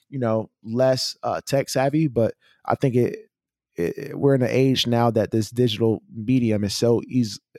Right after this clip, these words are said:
easily accessible and easy to, to understand just the,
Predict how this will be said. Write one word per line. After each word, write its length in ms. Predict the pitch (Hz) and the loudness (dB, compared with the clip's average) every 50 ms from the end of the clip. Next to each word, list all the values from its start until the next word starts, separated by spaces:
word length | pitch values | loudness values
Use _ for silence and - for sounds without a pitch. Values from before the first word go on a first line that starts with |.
| _ _ _ - | _ _ _ -2
easily 300 | 139 123 110 120 120 117 | 0 0 0 0 0 -2
accessible 640 | 104 - - 123 120 - 120 104 110 107 104 - - - - - _ _ - | -2 -2 -2 -2 -2 -2 -2 0 2 2 0 0 -4 -14 -20 -20 _ _ -8
and 140 | 117 104 - | -8 -6 -2
easy 480 | - 143 143 127 120 135 127 123 127 | 0 2 2 2 2 0 0 0 -2
to, 340 | - - - 135 123 120 - - - - | -4 -2 0 2 2 2 0 -2 -6 -2
to 160 | - 131 131 | 0 2 2
understand 440 | 131 120 110 - - 135 131 120 107 | 2 0 0 0 0 2 2 2 2
just 140 | 113 104 - | 0 0 0
the, 140 | 107 - | -2 -4